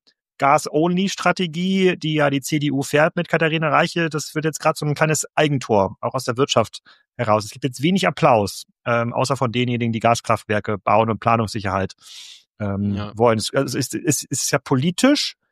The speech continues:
Speaker 1: scheint mir das sehr ungeschickt zu sein. Nimmst du es irgendwie anders wahr?
Speaker 2: Ähm, also ich, ähm, ich hab das Gefühl, es wird trotzdem einfach nur über Gas geredet, größtenteils. Und dann geht's irgendwie um die Anzahl der G W,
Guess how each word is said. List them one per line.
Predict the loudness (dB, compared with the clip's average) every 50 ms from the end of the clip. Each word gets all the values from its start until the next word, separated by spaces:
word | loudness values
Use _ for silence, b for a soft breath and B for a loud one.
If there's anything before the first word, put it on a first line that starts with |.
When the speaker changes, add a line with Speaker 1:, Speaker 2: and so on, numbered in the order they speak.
| _ _ _ _ _ _ _
Speaker 1:
scheint | -6 -2 0 0 0 0
mir | 2
das | 2 2 2
sehr | 2 0 0
ungeschickt | 2 2 2 2 2 0 -2 -4 -4 _ _
zu | -10 -8 -4
sein. | 0 2 2 2 2 2
Nimmst | 0 -2 -2 -2
du | -6
es | -2
irgendwie | -2 -2 0 0 0
anders | 0 2 2 2 2 0 -2 -6 -8 -2
wahr? | 2 2 4 4 2 0 -4 -8 _ _ _ _ _ _ _ _ _ _ _ _ _ _ _ _ _ _ _ _ _ _ _ _ _ _ _ _ _ _ _ _ _ _ _ _ _ _
Speaker 2:
Ähm, | -2 0 2 4 4 4 4 4 4 4 4 4 4 2 2 -2 -4 B B B B
also | -2 -2 0 0 0
ich, | 0 -2 -4 -8 -12 -10 _
ähm, | -6 -4 -4 -4 -4 -8 B B B
ich | -4 2 2
hab | 2 2
das | 2 -2 -2
Gefühl, | -2 -2 0 2 2 4
es | 4 2
wird | 0 -2 -2
trotzdem | 0 -2 -2 0 -2 -2 -2
einfach | -2 -4 -4 -6
nur | -4 -2 0 0
über | 0 0 -2 0
Gas | 0 0 0 -2 -4
geredet, | -6 -4 -2 -2 -2 -2 -4 -4
größtenteils. | -4 -4 -4 -4 -6 -8 -4 -2 -2 -2 -2 -4 -6 -12
Und | -8 -4 0 0 0 2 2
dann | 2 2 4
geht's | 2 0 -2 -2
irgendwie | -2 -2 -2 -2 -2 -2
um | 0 0 0
die | 0 0
Anzahl | 0 0 0 0 -2
der | 0 0
G | 0 0 2 4
W, | 6 6 6 4 2